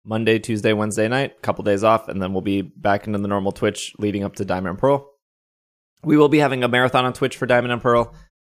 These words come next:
um, with some other streamers, and we will be doing the Switch Lite giveaway as well as some other stuff. So that'll be really exciting. So I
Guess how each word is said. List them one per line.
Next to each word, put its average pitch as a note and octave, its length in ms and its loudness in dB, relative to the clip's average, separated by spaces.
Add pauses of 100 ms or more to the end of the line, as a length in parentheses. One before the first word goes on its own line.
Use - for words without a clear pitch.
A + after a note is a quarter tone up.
um, G2+ 680 -4 (180)
with A2+ 160 -8
some A2 160 -4
other G#2 180 0
streamers, F#3 640 0 (600)
and A2+ 280 -4
we A2+ 100 0
will G#2+ 120 -2
be A2+ 80 0
doing A2 240 -4
the G#2 100 -2
Switch - 380 -6
Lite G#2 260 0
giveaway A#2 400 -2
as G2 180 -6
well D3 300 2
as A#2 140 -4
some G#2 120 -6
other G#2+ 220 -2
stuff. A2 280 -2
So - 120 -10
that'll G#2+ 160 -2
be G#2+ 80 -2
really G#2+ 220 0
exciting. G2+ 340 -4
So G2 280 -8
I - 40 -14